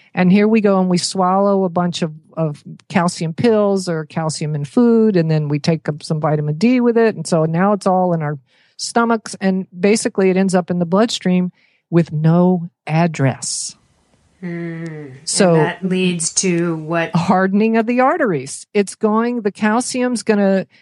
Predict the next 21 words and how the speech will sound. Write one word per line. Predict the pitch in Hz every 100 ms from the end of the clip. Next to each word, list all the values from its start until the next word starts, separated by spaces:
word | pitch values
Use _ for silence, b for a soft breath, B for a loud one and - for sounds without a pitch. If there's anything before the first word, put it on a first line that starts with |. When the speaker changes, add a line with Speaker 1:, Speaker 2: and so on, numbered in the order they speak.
| b
Speaker 1:
get | 202 190 151
dragged | 175 196 196 240 262
along | 247 226 262 240 220 202
until | 185 180 190 185
it | 170
falls | - - 185 196 196 185
out. | 160 170 180 127 - - b b b b
And | 180 175
where | 190
it | 190
falls | - 180 190 214 214 175
out | 160 180 220 170 170 -
into | 190 262 262 151 127 131 202 180 _ -
are | 175
your | 185 196 196
veins | 175 170 185 247 247
and | 233
your | 196
arteries, | 147 143 143 131 135 202 - - - _ _ _
your | 180 233
joints, | 202 170 160 139 170 - - - -